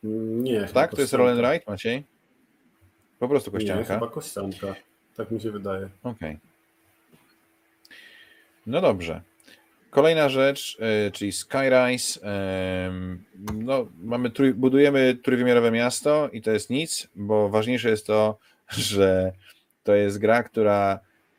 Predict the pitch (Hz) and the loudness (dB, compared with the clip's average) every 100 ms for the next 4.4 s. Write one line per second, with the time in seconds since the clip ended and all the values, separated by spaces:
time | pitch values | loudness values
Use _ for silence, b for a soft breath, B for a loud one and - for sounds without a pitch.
0 | _ - 85 95 107 123 135 135 120 - | _ -20 -20 -20 0 2 4 2 0 2
1 | 117 123 - 120 110 107 101 - 104 110 | 2 0 -2 0 4 4 2 -2 -4 -2
2 | 107 110 120 - 107 110 101 107 104 _ | -4 -2 -2 -4 -4 -4 -2 -2 -2 _
3 | 101 98 95 92 92 107 104 95 92 - | 0 0 0 -2 -4 -6 -6 -4 -4 2
4 | 139 156 165 | 2 2 -4